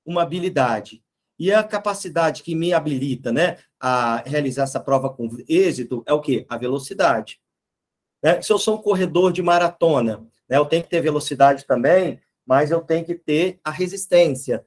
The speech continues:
né, a resistência cardiorrespiratória. Então, a velocidade, junto com a, a, a, a, a resistência cardiorrespiratória, são capacidades que me habilitam a correr,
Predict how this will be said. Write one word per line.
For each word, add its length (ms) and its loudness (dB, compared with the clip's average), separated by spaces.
né, 100 0
a 20 2
resistência 420 -2
cardiorrespiratória. 1040 2
Então, 460 2
a 60 2
velocidade, 840 2
junto 220 -6
com 80 -2
a, 60 -2
a, 260 0
a, 880 -2
a, 100 -18
a 80 -10
resistência 520 -2
cardiorrespiratória, 1000 0
são 200 -2
capacidades 840 0
que 60 -10
me 100 -2
habilitam 680 -2
a 80 -8
correr, 720 4